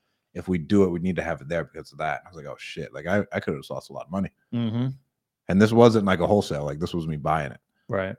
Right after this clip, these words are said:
Speaker 1: Where you add in all those variables.
Speaker 2: Right.
Speaker 1: And simple scales.
Speaker 2: Yeah. So I think just going back to, like,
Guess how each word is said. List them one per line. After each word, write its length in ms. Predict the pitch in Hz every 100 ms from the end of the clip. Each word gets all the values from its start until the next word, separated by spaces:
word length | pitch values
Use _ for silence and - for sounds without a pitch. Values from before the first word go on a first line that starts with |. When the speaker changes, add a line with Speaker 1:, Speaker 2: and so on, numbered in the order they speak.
| -
Speaker 1:
Where 100 | 90
you 60 |
add 240 | 87 95 90
in 100 | 87
all 140 | 82
those 160 | 80 73
variables. 460 | 78 71 65 - _ _ _ _ _ -
Speaker 2:
Right. 220 | 95 92 - _ -
Speaker 1:
And 220 | 104 98
simple 280 | - 90 -
scales. 340 | - 60 - _ _ _ _ _ _ _
Speaker 2:
Yeah. 180 | 107 98
So 180 | 98 120
I 80 | 131
think 200 | 151 120
just 300 | 120 - - 254 185
going 240 | 127 123
back 240 | 110 110 117
to, 120 | 117
like, 240 | 101 92